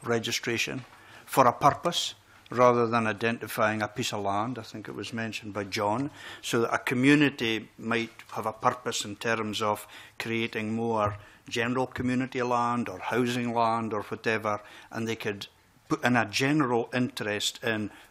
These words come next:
any land coming up for, you know, they could use for that purpose, might be one way forward. They could do that early, or they could possibly do it once a piece of land does come up, you know, what, what's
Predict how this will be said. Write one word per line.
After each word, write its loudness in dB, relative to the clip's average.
any 4
land 2
coming -6
up -2
for, -2
you -4
know, -2
they -6
could -8
use 0
for -2
that 0
purpose, 2
might 2
be 0
one -2
way 0
forward. 4
They 6
could -2
do 6
that 2
early, -2
or 8
they 2
could -4
possibly 2
do 6
it 2
once 4
a -8
piece -4
of 0
land -2
does 6
come 0
up, -8
you -6
know, -6
what, -10
what's -10